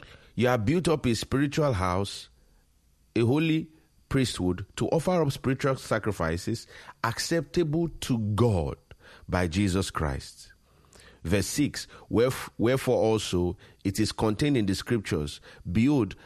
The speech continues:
I will lay in Zion a chief cornerstone, elect, precious. And he that believeth on him shall not be condemned," confounded, sorry. Verse seven, "Unto you therefore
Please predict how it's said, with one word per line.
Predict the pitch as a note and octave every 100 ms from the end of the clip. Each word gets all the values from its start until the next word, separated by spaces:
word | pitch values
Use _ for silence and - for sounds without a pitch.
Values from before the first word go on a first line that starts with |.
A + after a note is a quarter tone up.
| -
I | G#2+
will | G#2+ A2+
lay | A#2+ D3 D#3 D3 A2+
in | A2+ G#2
Zion | F2 A2+ A2+ F#2 E2+ F#2 - - - -
a | A2
chief | G#2 F#3 E3
cornerstone, | C#3+ C3 A#2+ - - E2+ - _
elect, | G2+ G#2+ B2+ F#2 - -
precious. | G#2+ G#2+ - C#2 - - _ _ -
And | F#2+
he | C3+
that | D3 A#2+ G#2+
believeth | C3 C3 C3
on | A#2 F#2
him | G2 F#2+ G#2 A#3 F3+ - - - - -
shall | - G#2+
not | G#2 B2+ A2+
be | G2+
condemned," | - F#2+ F2 F2+ F2+ A#2+ - - - _
confounded, | G#2 G2 A#2+ B2 B2+ F#2+ D#2+
sorry. | - D#2+ F#2 C#3+ - - -
Verse | G2 F#2+
seven, | - C3 G2+ F2+ - - -
"Unto | - D3+ C#3+
you | F3 E3+
therefore | C3 C3+ B2+ G#2+ G2 G2